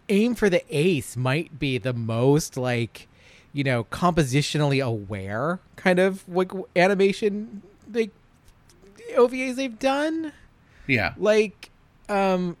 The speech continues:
Speaker 1: oh, what's another one? Another good one that, uh, Sarah had me watch, Pet Shop of Horrors. Um, but they're very, they're very static. Um, they put a lot of emphasis on character design,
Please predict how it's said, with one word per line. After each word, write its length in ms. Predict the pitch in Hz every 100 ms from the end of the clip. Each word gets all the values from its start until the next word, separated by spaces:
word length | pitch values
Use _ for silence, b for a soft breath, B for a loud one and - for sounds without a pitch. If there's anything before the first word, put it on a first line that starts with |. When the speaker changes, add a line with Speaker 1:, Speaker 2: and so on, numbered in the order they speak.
| -
Speaker 1:
oh, 480 | 156 - 170 160 147
what's 180 | 160
another 180 | 185 131
one? 180 | 123 117
Another 240 | 135 175 143
good 120 | 135
one 80 | 120
that, 160 | 139 151
uh, 140 | 117
Sarah 260 | - 180 131
had 100 | 113
me 60 |
watch, 180 | 107 107
Pet 120 | -
Shop 120 | 180 147
of 80 |
Horrors. 560 | 139 117 107 - - - b b b b -
Um, 320 | 127 120 113 B B
but 200 | - 185
they're 180 | 190 190
very, 880 | 165 156 185 190 208 196 185 180 160 _ -
they're 320 | 135 185 185
very 380 | 120 147 147 156
static. 920 | - - - 113 90 107 160 196 - - _ _ _ _ b b b -
Um, 440 | 131 123 123 110 135
they 180 | 156
put 240 | 165 - 185
a 40 |
lot 240 | 202 151 143
of 80 | 143
emphasis 640 | 135 131 143 - 139 -
on 640 | 135 120 113 113 110 110 - b b -
character 400 | - 214 214 226
design, 540 | 190 185 160 151 151